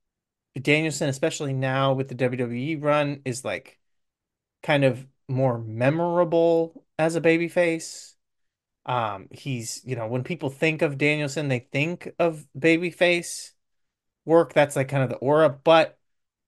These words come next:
similarly to what you're saying about Zack, but in reverse, is that I think his best work is actually as a heel. And we've been seeing it, especially throughout this run. Um, I think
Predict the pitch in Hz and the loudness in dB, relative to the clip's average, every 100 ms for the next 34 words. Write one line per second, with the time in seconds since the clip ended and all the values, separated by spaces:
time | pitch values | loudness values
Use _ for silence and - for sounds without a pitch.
0 | _ - 190 180 170 165 160 151 147 139 | _ 0 2 4 4 2 0 -4 -4 -4
1 | 139 127 - 147 139 131 - 131 120 127 | -2 -2 2 2 2 -2 -2 0 0 0
2 | 131 139 135 127 127 117 113 123 143 135 | 0 0 -2 -2 -4 -6 -4 -2 -2 -4
3 | 123 117 117 104 117 120 120 110 131 113 | -6 -6 -6 -6 -8 -8 -10 -8 -6 -6
4 | - 113 120 175 185 170 175 - 175 170 | -8 -6 -4 -2 0 0 0 -2 -2 0
5 | 165 151 180 185 196 _ _ _ _ _ | -2 0 4 4 2 _ _ _ _ _
6 | 147 156 135 151 135 170 170 160 151 - | -2 0 0 -2 0 0 0 0 -2 -4
7 | - - 135 151 190 190 196 196 185 190 | -8 -4 -2 0 2 2 2 4 4 2
8 | 185 165 175 247 254 _ _ _ _ _ | 0 2 2 0 -6 _ _ _ _ _
9 | _ 156 139 110 120 _ _ _ _ _ | _ 2 2 2 -6 _ _ _ _ _
10 | _ _ _ _ 165 175 190 165 - | _ _ _ _ 0 4 2 0 -8